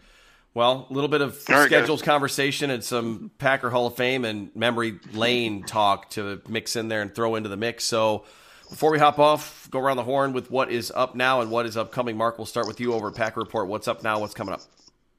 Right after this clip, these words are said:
Speaker 2: Okay, what's up now is a pretty interesting story. I, I wrote about, uh, Terrell Buckley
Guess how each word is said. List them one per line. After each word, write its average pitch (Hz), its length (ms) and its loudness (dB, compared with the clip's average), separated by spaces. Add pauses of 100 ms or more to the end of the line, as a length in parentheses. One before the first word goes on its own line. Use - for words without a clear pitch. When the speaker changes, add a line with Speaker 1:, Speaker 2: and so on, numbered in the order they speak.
(440)
Speaker 2:
Okay, 220 220 6
what's 196 220 2
up 226 140 0
now 202 240 -6
is 147 80 -10
a 151 60 -8 (120)
pretty 196 200 -14
interesting 165 340 -10
story. 156 400 2
I, 117 200 -2
I 120 140 0
wrote 143 220 0
about, 139 420 2
uh, 107 200 -2 (120)
Terrell 143 300 0
Buckley 101 460 -2